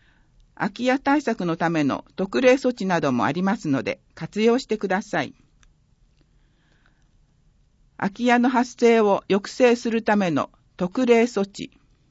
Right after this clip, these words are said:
空き家となった住まいを相続した人が、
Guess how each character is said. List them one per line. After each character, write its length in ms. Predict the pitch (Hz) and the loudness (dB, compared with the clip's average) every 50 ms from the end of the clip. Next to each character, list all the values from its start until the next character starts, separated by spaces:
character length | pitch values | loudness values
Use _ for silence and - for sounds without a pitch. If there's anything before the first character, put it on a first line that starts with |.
| _ _ _ _ _ _ _ _ _ _ _ _ _ _ _ _ _ _ _ _ _ _ _ _ _ - | _ _ _ _ _ _ _ _ _ _ _ _ _ _ _ _ _ _ _ _ _ _ _ _ _ -10
空 120 | - 180 180 | -8 -8 -6
き 120 | - 247 262 | -2 0 2
家 120 | 262 269 | 2 4
と 140 | - 269 269 | 4 4 6
な 120 | 262 269 | 6 4
っ 40 | - | 4
た 180 | - - 180 196 | 2 -2 -4 -2
住 180 | - 220 208 | -2 0 2
ま 140 | 208 190 185 | 4 4 4
い 60 | 170 | 4
を 120 | 147 135 151 | 2 0 2
相 220 | - 240 233 208 | 2 4 4 4
続 240 | 185 180 170 - 156 | 2 0 -2 -4 -8
し 100 | - - | -8 -4
た 120 | - 180 | -4 -4
人 320 | 196 - - - 175 160 147 | -4 -4 -4 -2 -2 0 0
が、 200 | 123 110 78 | 0 0 -2